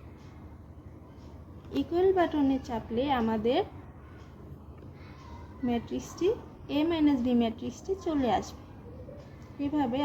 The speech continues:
আমরা ম্যাট্রিক্সের উপাদানগুলো দেখে নিই। এখন আমরা দেখব কিভাবে এ ম্যাট্রিক্স এবং বি ম্যাট্রিক্স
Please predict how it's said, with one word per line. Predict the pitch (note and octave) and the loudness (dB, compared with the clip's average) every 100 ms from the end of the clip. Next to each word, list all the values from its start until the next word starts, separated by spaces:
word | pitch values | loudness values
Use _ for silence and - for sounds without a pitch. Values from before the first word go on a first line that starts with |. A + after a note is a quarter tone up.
| B3 | 4
আমরা | A3+ C3 G4 - - - - | 4 2 2 -4 -16 -18 -4
ম্যাট্রিক্সের | A#3+ A3+ B3 - B3 C4+ | -2 -2 -4 -4 -4 -4
উপাদানগুলো | D#4+ D#4+ C#4+ B3 A3+ A3+ F4 - - - - - A#3+ | 0 4 4 4 2 2 2 0 -12 -18 -18 -6 -2
দেখে | A3+ - | -2 -6
নিই। | A3 A3+ - - - - - - - - - - - - - - - - - - - - - - - - - - - - C#4+ | -10 -12 -14 -16 -18 -18 -16 -16 -16 -16 -16 -16 -18 -18 -16 -14 -14 -12 -12 -12 -10 -10 -10 -12 -12 -12 -12 -10 -10 -2 -2
এখন | - F#4+ | 4 6
আমরা | F#4 F4+ B3+ | 8 8 8
দেখব | A#3 A3 F4 - | 6 6 4 6
কিভাবে | C#4+ C4+ B3 G#3+ A#3+ A4+ - - - B3+ A#3+ - - C#4+ | 6 8 6 8 6 4 -2 -12 -4 2 2 0 2 6
এ | F4+ | 8
ম্যাট্রিক্স | F4+ C#4+ B3 C#4+ - A#3+ | 6 4 2 2 2 4
এবং | B3 A#3 | 8 8
বি | A#3+ C#4+ | 10 12
ম্যাট্রিক্স | D4 - B3 E4 - | 12 8 4 4 4